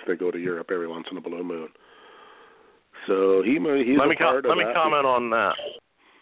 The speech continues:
Speaker 2: Let me comment on that because there'll probably be no reason or time later. Um, they're going to Saudi Arabia and fifty-man battle royal and, and the, the matches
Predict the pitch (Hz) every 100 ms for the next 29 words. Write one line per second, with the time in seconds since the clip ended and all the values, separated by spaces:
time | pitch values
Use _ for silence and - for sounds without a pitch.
0 | _ _ - 127 143 147 123 113 101 95
1 | 90 87 90 78 87 - 95 82 85 82
2 | 82 85 87 80 80 76 95 82 78 78
3 | 78 73 - _ - - - _ 85 87
4 | 85 82 80 80 _ _ _ _ _ _
5 | - 208 196 135 - 123 113 110 95 90
6 | 90 82 80 76 73 _ _ _ - 87
7 | 87 87 - _ - 135 131 135 120 113
8 | 107 101 98 92 87 82 85 85 82 78
9 | 80 73 78 78 76 - _ 82 85 92
10 | 87 85